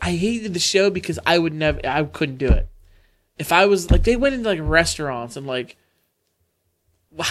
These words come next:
don't know, they do, like, the most ridiculous thing, like, like, spit on their, like, food and say, "I don't want this anymore."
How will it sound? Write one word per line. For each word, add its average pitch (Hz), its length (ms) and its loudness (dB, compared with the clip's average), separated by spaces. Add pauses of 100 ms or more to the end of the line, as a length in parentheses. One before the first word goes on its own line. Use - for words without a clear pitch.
don't 220 160 -2
know, 202 140 2
they 185 160 6
do, 202 160 -4
like, 185 140 2
the 175 40 -4
most 180 240 -2
ridiculous 175 560 -2
thing, 165 160 -2
like, 147 120 -8
like, 151 180 -8
spit - 600 0
on 160 200 -4
their, 147 120 -2
like, 135 180 -2
food 156 240 -6
and 139 140 -14
say, 143 120 -8
"I 139 120 -4
don't 139 120 -6
want 135 180 -10
this 131 160 -6
anymore." 117 500 -14